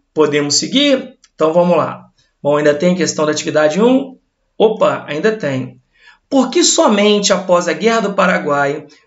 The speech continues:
o exército teve a sua importância reconhecida? Vamos lembrar o seguinte, galera, que até então, o grande responsável por estabelecer a ordem no Brasil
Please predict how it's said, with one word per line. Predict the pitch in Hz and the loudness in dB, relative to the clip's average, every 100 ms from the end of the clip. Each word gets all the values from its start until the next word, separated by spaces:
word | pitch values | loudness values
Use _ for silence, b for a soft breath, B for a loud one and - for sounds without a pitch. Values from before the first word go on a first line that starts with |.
| b | b
o | 185 | 2
exército | 185 165 127 180 208 - - | 4 4 0 0 0 -2 -4
teve | 175 | -2
a | 180 | -2
sua | - 175 | -2 -4
importância | - 175 - 151 151 175 | -4 -4 -4 -6 -6 -6
reconhecida? | 175 180 - 131 127 - _ b b b - | -2 -2 0 -4 -8 -12 _ b b b 0
Vamos | 294 302 | 2 2
lembrar | 254 220 247 | 0 2 2
o | 262 | 2
seguinte, | 247 170 151 151 | 0 -2 -2 -2
galera, | 156 156 165 | 0 2 0
que | 185 254 | 0 0
até | 233 240 | 0 0
então, | 208 - 180 185 - - _ _ _ _ _ _ _ _ _ b b b b - | -2 0 0 0 -2 -12 _ _ _ _ _ _ _ _ _ b b b b -6
o | 185 | 0
grande | 233 320 254 | 2 2 4
responsável | 240 240 - 208 - 190 185 | 2 0 0 -2 2 0 0
por | 190 | 0
estabelecer | 190 185 180 180 170 185 175 | 0 0 0 -2 0 0 2
a | 160 | 2
ordem | 151 151 147 | 0 -2 -4
no | 139 | -4
Brasil | 131 127 170 190 - | -4 -4 -2 0 -2